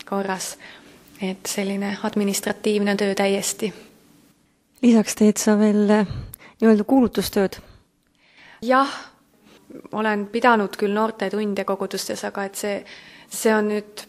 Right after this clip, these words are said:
Speaker 1: muu töökoormuse tõttu kahjuks praktiliselt kõrvale jäänud, et, et selleks ei ole jäänud aega. Aga kui vähegi aega tekib ja, ja jõudu on, et siis, äh,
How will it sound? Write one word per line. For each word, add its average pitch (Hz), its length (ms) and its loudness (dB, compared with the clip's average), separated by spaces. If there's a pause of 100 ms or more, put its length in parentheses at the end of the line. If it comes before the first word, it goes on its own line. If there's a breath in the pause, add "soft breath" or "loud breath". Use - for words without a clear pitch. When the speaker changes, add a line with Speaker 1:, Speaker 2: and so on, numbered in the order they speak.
Speaker 1:
muu 240 200 4
töökoormuse 220 720 2
tõttu 196 260 -8
kahjuks 214 520 -4 (280)
praktiliselt 208 760 -4
kõrvale 208 480 -2
jäänud, 202 360 -4
et, 202 240 -8
et 196 140 -12
selleks 226 380 -4
ei 220 60 -4
ole 214 180 0 (480)
jäänud 202 360 -6
aega. 196 400 -6 (960 soft breath)
Aga 202 260 -6 (1160)
kui 233 220 2
vähegi 226 400 4
aega 202 320 2
tekib 196 420 -8
ja, 190 240 -6
ja 196 160 -4
jõudu 196 400 -2
on, 196 240 -6
et 196 120 -16
siis, 202 300 -14 (220)
äh, 208 220 -10